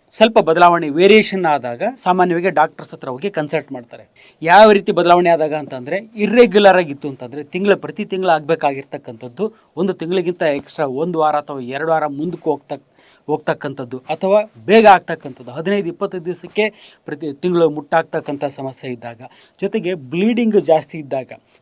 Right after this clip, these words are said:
ಪ್ರತಿ ತಿಂಗಳು ಆಗ್ತಕ್ಕಂಥ ಮುಟ್ಟು ಒಂದು ವಾರ, ಹತ್ತು ದಿವಸ, ಹದಿನೈದು ದಿವಸ ಗಂಟ್ಲೆ ಈ ರೀತಿ ಬ್ಲೀಡಿಂಗ್ ಆಗ್ತಾ ಇದ್ರೆ ಅವಾಗ, ಅಥವಾ ಬ್ಲೀಡಿಂಗ್ ತುಂಬ ಕಡಿಮೆ ಆದಾಗ, ಅಥವಾ ಪೇನ್ ಇದ್ರೆ, ಅಂದ್ರೆ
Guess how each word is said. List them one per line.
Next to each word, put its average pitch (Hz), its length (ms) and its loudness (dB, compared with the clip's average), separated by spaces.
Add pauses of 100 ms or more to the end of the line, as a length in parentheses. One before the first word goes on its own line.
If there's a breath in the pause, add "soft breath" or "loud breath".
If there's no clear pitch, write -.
ಪ್ರತಿ 160 240 -12
ತಿಂಗಳು 185 200 -2
ಆಗ್ತಕ್ಕಂಥ 165 500 -4
ಮುಟ್ಟು 147 480 -12 (220 soft breath)
ಒಂದು 135 260 -8
ವಾರ, 151 300 4
ಹತ್ತು 151 320 -4
ದಿವಸ, 165 180 -8
ಹದಿನೈದು 156 360 -2
ದಿವಸ 202 180 -4
ಗಂಟ್ಲೆ 175 420 -2
ಈ 156 100 -4
ರೀತಿ 156 320 -8
ಬ್ಲೀಡಿಂಗ್ 170 400 -4
ಆಗ್ತಾ 147 340 -2
ಇದ್ರೆ 143 680 -4 (280 soft breath)
ಅವಾಗ, 151 280 -2
ಅಥವಾ 180 420 2
ಬ್ಲೀಡಿಂಗ್ 202 400 -4
ತುಂಬ 196 260 4
ಕಡಿಮೆ 180 340 0
ಆದಾಗ, 131 420 -6
ಅಥವಾ 190 460 -6
ಪೇನ್ 247 500 0
ಇದ್ರೆ, 156 260 -2
ಅಂದ್ರೆ 196 340 -4